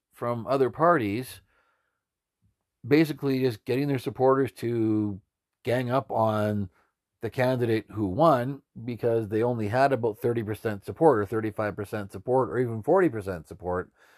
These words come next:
That means, and you hear this from the left every single election, in every single riding that they don't win, you'll hear the left say, "Oh, sixty percent or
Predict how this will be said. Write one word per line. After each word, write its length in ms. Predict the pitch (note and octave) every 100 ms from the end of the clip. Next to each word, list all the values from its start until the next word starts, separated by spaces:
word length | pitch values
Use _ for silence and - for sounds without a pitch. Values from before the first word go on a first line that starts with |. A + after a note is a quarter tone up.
| _ _ _ _
That 220 | A#2+ C#3
means, 480 | D3 E3+ D3+ C3+ C3+ _ _
and 200 | - A2
you 140 | A2 D3
hear 280 | B2+ E3+ D#3
this 480 | A#2 B2+ A#3 A#3 - _
from 280 | C#3+ C#3 C3+
the 100 | C3+
left 480 | D3 C3+ C3+ - _ _ _ _ _ -
every 420 | E3+ G3+ F3 E3+
single 420 | - D#3+ D#3+ D3
election, 640 | C#3 C#3+ C#3 - A#2 A#2 - _ _ _ _ _
in 180 | A#2 A2+ _
every 300 | - E3 F3
single 320 | E3+ D#3+ D#3+ C#3+
riding 460 | C3+ B2+ C3 B2+
that 140 | A2+ F#2+ _
they 200 | B2+ B2+
don't 340 | A#2+ B2 A2
win, 440 | G2 D3+ G#2 G2 B2+ _ _ _ _
you'll 240 | F2+ C3+
hear 160 | C3+ D3+
the 100 | D3+
left 260 | D3+ F#3 -
say, 340 | F#3 G#3+ G#2 - - _
"Oh, 480 | - G#3+ B2+ F2 F2+ -
sixty 460 | - G#3 G#3+ D#3
percent 520 | A2+ B2 - E3 E3+
or 560 | - A2 G#2+ G2+ F#2+ E2+